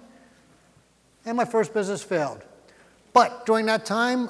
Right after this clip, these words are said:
I fell in love with telecommunications. I have a degree in engineering, and I decided I wanted to paint the yellow line down the middle of the information highway. So I went into telecommunications. I was a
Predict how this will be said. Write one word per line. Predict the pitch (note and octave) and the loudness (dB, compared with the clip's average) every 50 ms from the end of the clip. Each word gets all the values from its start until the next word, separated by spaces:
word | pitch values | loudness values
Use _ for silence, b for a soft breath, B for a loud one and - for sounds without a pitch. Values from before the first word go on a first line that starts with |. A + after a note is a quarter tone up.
| - - | -4 -4
I | E3+ E3+ | -4 -4
fell | D#3+ - - F#3+ G3+ A3 A#3 A3 | -4 -4 -2 2 2 4 2 2
in | G3 F3+ F3 E3+ | 0 -4 -4 0
love | F3 F#3+ F3+ | 0 -2 0
with | F#3 D#3 - | -2 -6 -4
telecommunications. | - F3 F#3+ F#3+ F3+ - - F#3 G3 F#3+ F#3 - - E3 E3+ D#3+ - - C3 A2 - | -2 -2 0 0 -2 -4 -6 -6 -6 -6 -6 -6 -6 -4 -4 -4 -6 -8 -12 -12 -10
I | D3 | -10
have | D3+ C#3+ | -10 -8
a | C#3+ | -8
degree | C#3+ D3 C#3 D#3 F3 F3 | -8 -8 -6 -6 -6 -6
in | E3+ E3+ | -4 -6
engineering, | F3 F3 D3+ D#3+ E3 D#3+ D#3+ E3+ F#3 G#3 A3+ A#3+ A3+ - B B B B B B B B B B B - | -6 -6 -6 -6 -6 -6 -6 -6 -4 -4 -6 -6 -8 -10 B B B B B B B B B B B -10
and | C#3+ D3 | -8 -8
I | D3+ | -6
decided | C#3+ C3+ - - F3 E3+ E3 E3 | -6 -6 -6 -4 -4 -4 -4 -4
I | |
wanted | E3 E3 E3 E3 D#3 | -4 -6 -6 -6 -6
to | D3+ | -8
paint | D3+ - D#3+ F3+ D#3+ - | -8 -8 -10 -10 -10 -10
the | - | -10
yellow | C3+ C#3 D#3+ F3 F#3 F#3+ F#3 | -8 -6 -6 -4 -4 -4 -4
line | F3+ F3 F3 F3+ F#3 F#3 | -4 -4 -6 -6 -6 -6
down | F3 E3 D#3 D3 | -6 -6 -6 -6
the | C#3+ B2+ | -8 -8
middle | C#3 D3+ E3 F3 F#3 F3+ | -6 -6 -4 -4 -2 -4
of | D3+ B2 | -4 -6
the | C#3+ D3+ | -8 -10
information | E3+ E3 - E3 E3 E3 D#3 D#3+ - E3 | -10 -10 -10 -8 -8 -8 -8 -8 -10 -12
highway. | C#3+ G#2+ D3 D3+ D3 C#3 B2 A#2+ A2 - - - - _ _ _ | -12 -10 -8 -8 -8 -8 -8 -10 -12 -16 -20 -20 -20 _ _ _
So | - - C3+ | -20 -16 -12
I | |
went | C3+ D3 D3+ | -10 -10 -10
into | D3+ C3 - B2+ | -10 -12 -14 -10
telecommunications. | - E3 F#3 F3+ - - E3+ F3+ E3+ E3 - - G3 A3+ A3+ - - A#3+ A#3 G#3+ F#3+ | -8 -6 -4 -4 -6 -6 -6 -6 -6 -6 -6 -6 -6 -6 -6 -6 -6 -8 -8 -8 -8
I | C#3+ | -8
was | C3+ C3+ A#2 C3 | -8 -8 -10 -10
a | B2 | -12